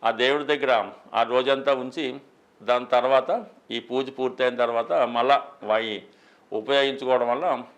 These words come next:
ఎక్కువ ఫలితాన్ని తొందరగా రావడం జరుగుతూ ఉంటుంది. But ఏదైనా రేపు మనకి ఈ వారంలో వస్తున్నటువంటి వినాయక చవితి ప్రతి ఒక్కరూ చేసుకోవడం వల్ల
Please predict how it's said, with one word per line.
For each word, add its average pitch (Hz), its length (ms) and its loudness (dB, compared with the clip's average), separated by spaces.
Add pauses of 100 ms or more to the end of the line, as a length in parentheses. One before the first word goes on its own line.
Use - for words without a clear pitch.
ఎక్కువ 165 500 0
ఫలితాన్ని 139 440 0
తొందరగా 127 500 2
రావడం 120 440 2 (160)
జరుగుతూ 113 440 0
ఉంటుంది. 110 320 -2
But 170 260 -2
ఏదైనా 160 460 0 (420)
రేపు 135 220 -2
మనకి 135 280 -2
ఈ 127 60 0
వారంలో 139 540 4
వస్తున్నటువంటి 127 760 -2
వినాయక 127 580 -4
చవితి 123 520 -2 (240)
ప్రతి 113 260 0
ఒక్కరూ 123 460 -2
చేసుకోవడం 123 440 -2
వల్ల 127 220 -6